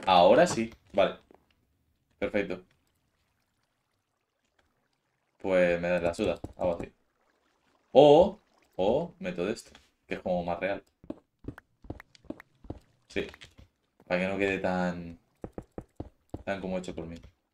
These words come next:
Vale. Y esto aquí. Sí, claro, gilipollas. Ahí.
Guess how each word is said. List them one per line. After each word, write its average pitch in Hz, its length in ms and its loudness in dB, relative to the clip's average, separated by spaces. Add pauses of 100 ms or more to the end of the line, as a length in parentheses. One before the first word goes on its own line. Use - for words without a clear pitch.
(140)
Vale. 104 260 -2 (1040)
Y 104 100 -2
esto 107 240 0
aquí. 98 160 -4 (400)
Sí, 95 200 -4
claro, 87 260 0
gilipollas. - 560 -8
Ahí. 87 260 -2